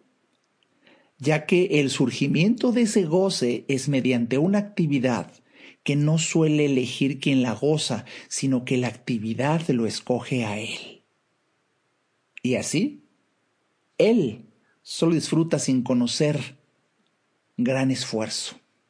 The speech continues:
Algo sin duda envidiable por muchos y por lo cual muchos quieren copiar. Lo mismo pasa cuando vemos felicidad en alguien casado o soltero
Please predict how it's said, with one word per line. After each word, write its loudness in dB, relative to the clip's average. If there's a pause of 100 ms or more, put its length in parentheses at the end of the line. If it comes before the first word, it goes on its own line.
(1300)
Algo 0
sin -2
duda 2
envidiable 2
por 0
muchos 2
y 0 (220)
por 0
lo 0
cual 4
muchos 0
quieren 2
copiar. 0 (240)
Lo 4
mismo 2
pasa -2 (140)
cuando 0
vemos 0
felicidad 0 (320)
en 0
alguien 0
casado -6 (600)
o -6
soltero -2